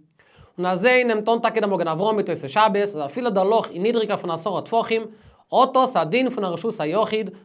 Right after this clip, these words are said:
ווי באלד זיי אפן צום רשות היחיד. אבער אין דער רבי ברענגט, אז ער מחלוקת הראשונים. אנדערע ראשונים האלטן, אז א נידריגער לוח, ניצט דאס נישט, די מענטשן ניצט דאס נישט, האט דאס נישט קיין דין פון חורי רשות היחיד, עס האט א דין פון חורי רשות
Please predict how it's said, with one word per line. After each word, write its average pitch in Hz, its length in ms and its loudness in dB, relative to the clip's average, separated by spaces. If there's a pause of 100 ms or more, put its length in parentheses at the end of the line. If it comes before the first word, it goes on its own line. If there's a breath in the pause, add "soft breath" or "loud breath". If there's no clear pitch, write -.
ווי 151 120 -4
באלד 208 260 4
זיי 202 140 0 (120)
אפן 214 160 -2
צום 196 160 -4
רשות 170 260 -4
היחיד. 120 380 -6 (840 soft breath)
אבער 254 380 6
אין 220 140 0
דער 190 260 4
רבי 254 120 4
ברענגט, 247 340 2
אז 180 120 -4
ער 185 60 -2
מחלוקת 208 520 -2
הראשונים. 143 440 -4 (560 soft breath)
אנדערע 247 280 4
ראשונים 214 360 0
האלטן, 220 260 4 (140)
אז 156 120 -2
א 160 40 -2
נידריגער 208 440 0
לוח, 208 320 2 (180)
ניצט - 320 -6
דאס 208 180 -6
נישט, 190 140 -2
די 156 40 -4
מענטשן 190 300 -4
ניצט 208 200 -8
דאס 202 160 -6
נישט, 190 260 -6 (400 soft breath)
האט 262 180 4
דאס 247 160 0
נישט 214 140 -4
קיין 180 200 -4
דין 226 200 2
פון 185 180 -6
חורי 208 260 0
רשות 185 340 -2
היחיד, 202 480 -2 (380 loud breath)
עס - 100 -12
האט 185 180 -6
א 135 60 -4
דין 226 300 0
פון 156 220 -8
חורי 226 280 0
רשות 190 340 -2